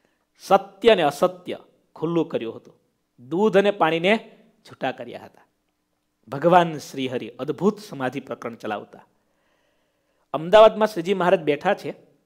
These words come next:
અને બે બાવા ઢોંગી આવ્યા, એવા અડબંગ બાવા, પખાલીના પાડા જેવા. ખાઈ ખાઈને બસ શરીરને તગડા જેવું કરેલું દાદા, હા.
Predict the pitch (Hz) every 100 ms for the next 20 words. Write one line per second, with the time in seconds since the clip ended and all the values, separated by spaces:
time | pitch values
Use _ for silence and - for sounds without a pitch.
0 | _ _ _ _ _ _ 143 151 135 165
1 | 185 143 147 151 - 123 131 135 107 -
2 | - _ _ _ _ _ _ _ 156 170
3 | 185 180 147 143 156 151 139 117 110 117
4 | - _ _ _ _ _ _ _ - 185
5 | - 185 165 160 - 131 131 120 107 101
6 | - _ _ _ _ _ _ _ _ _
7 | _ _ _ _ _ _ _ _ _ _
8 | _ _ _ _ _ _ _ _ _ _
9 | _ - 170 208 214 196 202 185 185 -
10 | - 175 190 180 - 165 185 185 170 147
11 | - 120 113 117 127 120 -